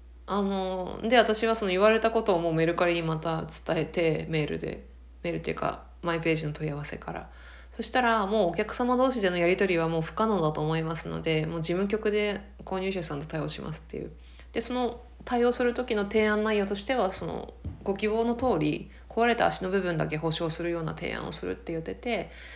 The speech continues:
最終的にその折衝が終わったら、私にも連絡が行きますよっていうことで、私としては変わらずに、その、出品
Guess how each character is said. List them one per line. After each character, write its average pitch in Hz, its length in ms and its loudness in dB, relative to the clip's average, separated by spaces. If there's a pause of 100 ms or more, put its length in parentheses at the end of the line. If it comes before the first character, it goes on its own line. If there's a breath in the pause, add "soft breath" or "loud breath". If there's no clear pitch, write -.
(160 loud breath)
最 247 200 -2
終 247 140 -2
的 247 200 -2
に 240 80 -2
そ 233 80 -6
の 226 60 -2
折 240 200 -2
衝 170 240 -2
が 160 100 0
終 175 180 0
わ - 60 -14
っ - 40 -14
た 196 100 -6
ら、 220 320 -8
私 - 260 -8
に 170 80 -6
も 165 100 -4
連 151 160 -2
絡 151 180 -8
が - 80 -6
行 160 100 -6
き - 100 -10
ま - 120 -6
す - 160 -10
よ 92 60 -4
っ - 20 -4
て - 140 -12
い - 40 -10
う - 20 -14
こ - 100 -8
と 185 100 -6
で、 185 240 -4 (540 loud breath)
私 254 280 -2
と 277 140 -2
し - 80 -6
て 311 140 -2
は 214 420 2 (180)
変 214 100 6
わ 226 100 10
ら 240 120 4
ず 247 180 -6
に、 262 320 -4
そ - 140 -8
の、 - 600 -8 (100)
出 - 240 -2 (160)
品 175 380 -4